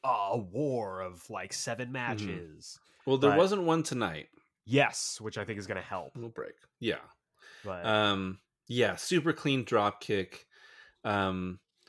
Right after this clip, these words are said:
Speaker 2: and man, that drop kick, so Johnson can, like, put a single move and make it look, like, so
Speaker 1: Oof.
Speaker 2: powerful.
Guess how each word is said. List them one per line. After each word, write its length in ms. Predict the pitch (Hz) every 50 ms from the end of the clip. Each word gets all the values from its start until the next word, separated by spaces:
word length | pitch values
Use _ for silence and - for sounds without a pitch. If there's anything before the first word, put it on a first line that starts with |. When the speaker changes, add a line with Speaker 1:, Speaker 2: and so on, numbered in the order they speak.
| - - - _ _ _
Speaker 2:
and 440 | 123 123 127 123 123 123 123 123 117 - - - - _ _ _ _ _ _ _ _ _ _ _ _ _ _ _ _ _ _ -
man, 260 | 190 180 185 165 147 139
that 140 | 147 143
drop 200 | - 165 156 156
kick, 240 | - 143 - - - _ _ _ - 151 - _ _ _ _ _ _ _ _ _
so 220 | - - - 165 151
Johnson 340 | 135 175 180 202 196 - 226
can, 120 | 247 233 202
like, 160 | 143 127 -
put 120 | - 175
a 60 | 151 -
single 400 | - - - 165 156 156 165 156
move 200 | 131 127 123 123
and 80 | 117
make 180 | 110 110 - -
it 60 | -
look, 180 | 120 117 104 -
like, 140 | 101 90 -
so 400 | - - - - 104 101 101 101
Speaker 1:
Oof. 80 | 98
Speaker 2:
powerful. 680 | 101 98 87 87 90 87 82 - - - - - -